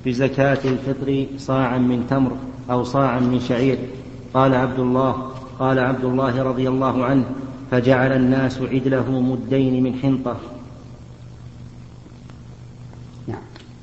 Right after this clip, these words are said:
Speaker 2: آه، ه-، هذا الحنطة هي البر، وكان البر في عهد النبي صلى الله عليه وسلم له وجود، لكن استعماله قليل. والدليل أن له وجودا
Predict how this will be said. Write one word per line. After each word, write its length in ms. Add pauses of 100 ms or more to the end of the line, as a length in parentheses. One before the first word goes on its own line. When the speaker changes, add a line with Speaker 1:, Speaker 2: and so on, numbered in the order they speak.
(260)
Speaker 2:
آه، 160
ه-، 220
هذا 340 (520)
الحنطة 420
هي 100
البر، 280 (1900)
وكان 380
البر 380
في 80
عهد 240
النبي 260
صلى 200
الله 300
عليه 220
وسلم 500
له 120
وجود، 520 (1000)
لكن 360
استعماله 680
قليل. 200 (1400)
والدليل 420
أن 140
له 160
وجودا 600